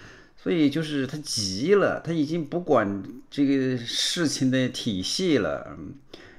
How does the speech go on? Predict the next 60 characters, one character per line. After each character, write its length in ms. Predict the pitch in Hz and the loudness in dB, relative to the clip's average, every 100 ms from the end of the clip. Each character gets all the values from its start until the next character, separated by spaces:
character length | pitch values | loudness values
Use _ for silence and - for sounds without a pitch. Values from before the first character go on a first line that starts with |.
| - | -12
如 300 | 113 107 147 | -6 -2 0
此 160 | 170 127 | 0 0
明 320 | 117 139 170 | 4 6 6
显 180 | 139 110 | 4 2
的 60 | 123 | -2
穿 320 | - 156 156 | 0 0 4
帮 280 | 160 160 151 | 4 6 2
啊， 240 | - 95 | 0 -4
他 100 | 131 | -2
都 300 | 127 139 135 | 2 4 4
不 200 | 135 151 | 0 -4
管 220 | 135 107 | 0 0
了。 360 | 71 - 76 - - - | 0 -8 -16 -18 -20 -10
细 260 | - 127 | -4 0
胞 200 | 143 147 | 2 2
子 100 | 113 | 2
真 160 | 92 135 | -2 2
的 100 | 143 | 2
急 300 | 135 - 117 | 0 -4 -4
了， 80 | 113 | -2
为 400 | 143 202 208 165 | 2 2 4 4
什 180 | 117 101 | 4 2
么 120 | 85 | 0
呢？ 260 | 85 82 - - - - | -4 -6 -10 -16 -18 -12
北 160 | - 110 | -6 2
京 160 | 139 | 4
这 80 | 143 | 6
边 200 | 139 139 | 6 6
的 140 | 120 123 | 4 0
人 100 | 120 | -2
就 120 | 117 | -4
说， 160 | 131 | -4
现 160 | 123 139 | 0 0
在 40 | |
习 200 | 131 156 | 0 0
近 100 | 170 | 4
平 160 | 143 127 | 6 6
身 80 | 139 | 6
边 100 | 160 | 6
没 140 | 151 | 6
有 100 | 165 | 6
一 320 | 123 80 107 | 4 2 2
个 80 | 175 | 2
人 240 | 170 127 98 | 4 4 2
能 140 | 107 | -2
够 80 | 113 | 0
跟 140 | 131 | 2
他 80 | 127 | 2
说 160 | - - | 0 -2
实 180 | - | -4
话， 300 | 90 92 71 - | -6 -6 -6 0
没 120 | 160 | 2
有 120 | 147 | 4
一 180 | 107 147 | 4 4
个 80 | 147 | 4
人 120 | 127 | 4
就 140 | 113 113 | 0 -2
是 140 | 113 | -2
能 200 | 101 113 | -2 0
够 240 | 120 110 | 0 -2